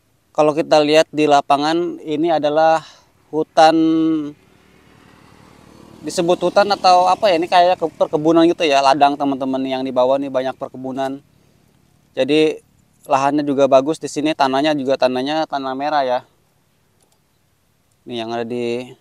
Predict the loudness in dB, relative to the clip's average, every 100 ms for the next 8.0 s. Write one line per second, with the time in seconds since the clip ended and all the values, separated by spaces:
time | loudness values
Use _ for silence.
0 | _ _ _ _ _ _ _ _ _ _
1 | _ _ -12 -6 -6 -6 -8 -8 -8 -10
2 | -6 -6 -6 -8 -6 -6 -6 -8 -10 -10
3 | -6 -4 -2 -2 0 2 2 2 2 4
4 | 4 2 _ _ _ _ _ _ _ _
5 | _ _ _ _ -8 0 2 2 2 0
6 | 0 -2 -2 -2 0 2 2 4 2 -2
7 | -4 -4 2 4 2 -2 -8 -4 -2 -4